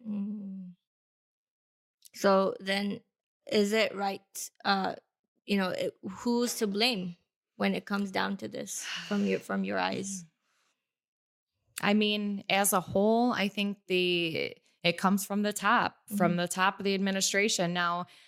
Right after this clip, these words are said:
Speaker 2: I know, you know, I,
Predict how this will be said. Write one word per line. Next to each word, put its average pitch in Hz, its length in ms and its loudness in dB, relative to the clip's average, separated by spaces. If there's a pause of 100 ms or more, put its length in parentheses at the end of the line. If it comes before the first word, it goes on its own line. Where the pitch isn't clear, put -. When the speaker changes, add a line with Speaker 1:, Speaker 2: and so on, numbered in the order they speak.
(120)
Speaker 2:
I 254 160 2
know, 269 380 2 (180)
you 202 160 4
know, 185 420 2 (800)
I, 208 160 4